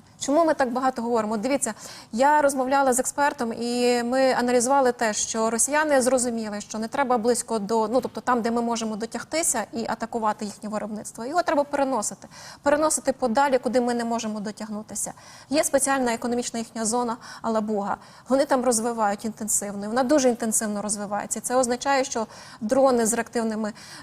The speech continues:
е, компонен-, двигунами, вони саме там будуть, очевидно, створюватися, масштабуватися. Ми не дотягнемося. А що ми робимо в цій ситуації? От які наші варіанти? Допоки ми говоримо, що треба створювати, масштабувати, виробляти,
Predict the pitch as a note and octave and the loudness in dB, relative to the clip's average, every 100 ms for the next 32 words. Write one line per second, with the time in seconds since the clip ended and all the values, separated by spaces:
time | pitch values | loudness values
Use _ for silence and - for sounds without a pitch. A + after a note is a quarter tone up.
0 | - A3+ G#3 - A#3+ C4 C4+ C4+ G#3+ A#3 | -2 0 0 -2 -4 0 0 2 2 2
1 | G#3 C4 D4+ D4+ A#3 C4 C4+ B3+ B3+ B3+ | 0 2 2 4 4 4 4 2 2 0
2 | G#3+ G3+ G#3 - G#3 A3 G#3+ - A#3+ G#3+ | 0 -2 -6 -8 -6 -4 -4 -4 -2 -2
3 | G3+ G#3 A3 G#3+ A#3+ - A#3+ A#3+ A#3 G3+ | -2 -2 -2 -2 -2 0 2 2 2 0
4 | G#3 - A3+ D#4+ D4 D4+ D#4 B3+ A3 G3+ | 0 -2 2 4 4 2 2 0 0 -6
5 | G3+ - G#3+ - E4+ E4+ D#4+ A#3+ G#3+ G#3+ | -8 -8 -6 -2 0 2 4 4 0 -4
6 | - A3 - - - - A3 - - - | -4 -2 -2 -4 -8 -4 -4 -6 -12 -6
7 | C4 C4 F4 D#4+ C#4 A#3+ A3 A#3 G#3 F#3+ | -4 2 2 2 0 -2 -2 -2 -2 -4
8 | G3 A3 D#4+ D4+ C#4+ C#4 C4+ C#4+ D4 B3 | -8 -2 -2 2 2 2 2 4 2 2
9 | A3+ - C4 C4+ A3+ - - - - A3+ | -2 -4 0 2 0 -2 -10 -8 -4 2
10 | C#4 C4 A3+ G3+ G3 G#3+ G#3 B3 - B3+ | 4 4 2 -2 -4 -4 -4 -4 -2 0
11 | C4+ A#3+ B3+ G#3 - G#3 B3 B3+ C4 C4 | 2 4 2 2 -2 -4 -2 -2 0 0
12 | A3+ | 0